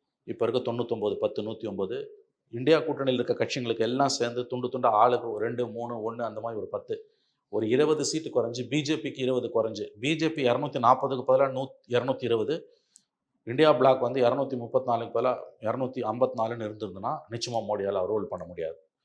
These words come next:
இந்த இருபது சீட்ல இன்னைக்கு அவங்களுக்கு ஒரு சாலிட் அட்வான்டேஜ் இருக்கு. அதுல நான் மறுபடியும் சொல்றேன், அந்த இந்தியா கூட்டணியில இருக்கக்கூடிய ஐம்பத்தேழு கட்சிகள்ல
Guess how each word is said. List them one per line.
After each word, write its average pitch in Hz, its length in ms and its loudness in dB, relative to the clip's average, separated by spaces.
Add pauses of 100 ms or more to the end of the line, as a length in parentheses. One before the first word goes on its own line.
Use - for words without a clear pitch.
(240)
இந்த 104 200 -4
இருபது 143 380 4 (100)
சீட்ல 165 540 -2 (180)
இன்னைக்கு 120 600 -10
அவங்களுக்கு 107 340 -4
ஒரு 95 120 -2
சாலிட் 127 400 2
அட்வான்டேஜ் 110 480 0
இருக்கு. 135 380 -10 (240)
அதுல 113 200 0
நான் 110 160 2
மறுபடியும் 156 540 -2
சொல்றேன், 120 300 -2 (160)
அந்த 107 240 -4
இந்தியா 151 300 -2
கூட்டணியில 135 520 -4
இருக்கக்கூடிய 123 360 -10
ஐம்பத்தேழு 123 680 -2
கட்சிகள்ல 120 640 -6